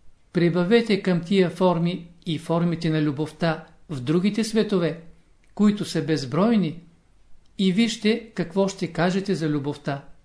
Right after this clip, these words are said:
Направете опит да видите колко много пермутации можете да образувате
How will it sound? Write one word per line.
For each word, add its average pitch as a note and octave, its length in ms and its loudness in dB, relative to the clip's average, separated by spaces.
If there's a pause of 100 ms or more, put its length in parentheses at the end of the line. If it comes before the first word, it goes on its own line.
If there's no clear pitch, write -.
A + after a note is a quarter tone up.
(1700)
Направете D3 680 -2
опит E3+ 380 0
да D3+ 120 0
видите F3+ 600 -2 (320)
колко G3 480 2
много G3+ 440 2
пермутации E3+ 1000 0 (120)
можете E3 480 0
да D#3 120 0
образувате F#3 840 0